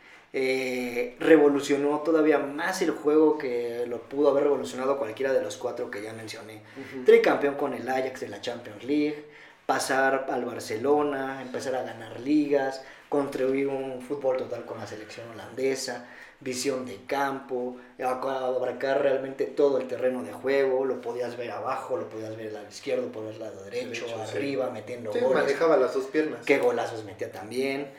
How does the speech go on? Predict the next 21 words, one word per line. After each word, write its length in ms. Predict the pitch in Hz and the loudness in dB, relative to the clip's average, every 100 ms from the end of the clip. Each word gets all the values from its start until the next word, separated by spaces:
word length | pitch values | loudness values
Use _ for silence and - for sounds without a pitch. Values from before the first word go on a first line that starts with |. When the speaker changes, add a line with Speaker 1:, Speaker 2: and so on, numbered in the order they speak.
| - - - | -20 -6 2
Speaker 1:
también 280 | 147 165 170 | 6 8 8
defendía 520 | 160 123 123 127 120 | 6 4 0 0 2
bien, 220 | 143 160 | 2 0
o 40 | |
sea, 160 | 135 131 | 0 0
no, 760 | 139 143 143 143 139 131 123 120 | 2 4 4 2 0 -2 -4 -8
no, 480 | 135 139 143 143 135 | -4 2 6 6 4
este, 720 | 123 - 113 107 107 104 - | -2 -8 -4 -4 -4 -8 -2
desentonaba 920 | 143 - 131 127 127 123 131 131 127 117 | 2 2 0 -6 -8 -8 -6 -4 -4 -6
en 60 | 113 | -4
Speaker 2:
A 40 | |
la 40 | 120 | 2
hora 60 | 127 | 4
Speaker 1:
ese 80 | 120 | 4
Speaker 2:
de 60 | 107 | 2
defender, 420 | 104 110 107 113 123 | -2 -8 -6 -6 -4
¿no? 80 | 139 | -8
De 100 | 120 | -10
quitar 220 | - 147 | -2 0
Speaker 1:
Ajá. 120 | 143 | 4
Speaker 2:
balones. 460 | 143 139 110 - | 4 2 -2 -10